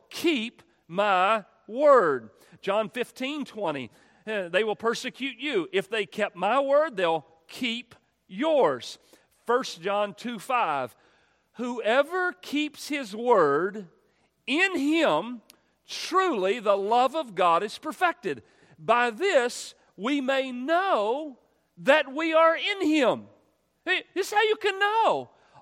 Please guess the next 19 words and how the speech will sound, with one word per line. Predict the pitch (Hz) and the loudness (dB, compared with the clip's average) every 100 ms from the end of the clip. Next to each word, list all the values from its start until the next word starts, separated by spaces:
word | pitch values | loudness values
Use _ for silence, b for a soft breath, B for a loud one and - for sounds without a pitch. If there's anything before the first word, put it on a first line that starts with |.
| - | 2
Are | 240 311 370 | 10 10 10
you | 370 381 | 2 0
a | 254 233 | 0 -2
keeper | - - 311 370 302 - 170 220 269 - b b - | -10 -4 4 4 2 0 2 2 0 -4 b b 0
of | 226 240 277 233 | 4 6 4 0
his | 214 285 214 | -6 -6 -4
word? | 302 349 294 175 - B 180 | 2 8 8 6 -4 B -14
Is | 226 311 392 - - b | -2 0 0 -4 -14 b
the | 269 302 | -6 -4
word | 254 254 320 320 | 4 6 6 2
of | 214 | -2
the | 269 | -6
gospel | 202 214 208 - - 277 | -2 -2 -2 -6 -6 -4
dear | 196 143 277 302 262 185 | -4 -4 -2 2 2 2
and | 185 220 | 0 -8
true | - 302 320 | -8 -6 -6
to | |
your | 247 254 | -4 -4
heart? | 185 302 262 185 | 4 8 8 6